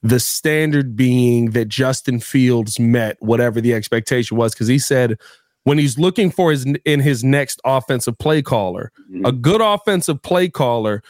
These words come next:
Speaker 1: knows how to adapt and adjust the scheme to their quarterback
Speaker 2: Yep.
Speaker 1: throughout the season. That quote to me says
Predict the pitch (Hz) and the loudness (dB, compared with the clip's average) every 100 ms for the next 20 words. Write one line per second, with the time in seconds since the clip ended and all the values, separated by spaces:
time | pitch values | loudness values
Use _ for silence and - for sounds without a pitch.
0 | _ _ 139 147 139 143 135 123 113 107 | _ _ 0 0 0 -2 0 -2 -4 -2
1 | 139 156 151 - 139 131 113 107 147 180 | 0 0 -4 -4 -2 -2 -4 -2 0 0
2 | - 214 - - 175 139 123 113 - 160 | -2 -4 -4 0 2 4 4 0 -2 0
3 | 151 139 139 - 185 180 170 127 117 110 | 2 2 -2 -2 0 2 0 0 -2 -2
4 | - _ _ - 135 135 131 131 131 - | -8 _ _ -6 -2 0 -2 -4 -4 -4
5 | 143 135 110 95 - - _ 113 156 240 | 0 0 0 -6 -14 -20 _ 0 0 0
6 | - - 226 220 220 175 147 160 160 147 | -8 -4 0 0 0 -2 2 2 2 0
7 | - 127 117 110 101 104 - | -2 0 0 0 -4 -6 -8